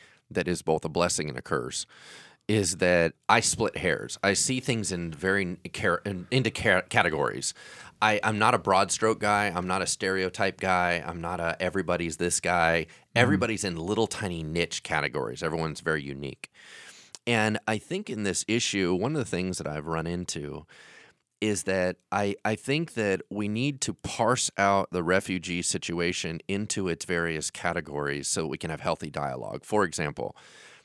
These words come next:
Speaker 1: I think it's one thing to talk about the refugee situation from practical policy.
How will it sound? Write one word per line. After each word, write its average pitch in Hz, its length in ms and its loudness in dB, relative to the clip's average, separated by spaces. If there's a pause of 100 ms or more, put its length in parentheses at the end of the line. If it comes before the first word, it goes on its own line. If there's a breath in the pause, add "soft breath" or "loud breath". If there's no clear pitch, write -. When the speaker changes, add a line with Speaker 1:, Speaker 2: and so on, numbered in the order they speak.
(360 loud breath)
Speaker 1:
I 120 100 4
think 120 360 -2
it's 101 180 -2
one 127 240 2
thing 104 220 -2
to 95 80 -2
talk 107 240 0
about 101 200 -2
the 90 80 -6
refugee 90 640 -2
situation 82 880 -2 (360 soft breath)
from 98 220 -4
practical 113 480 0
policy. - 640 -2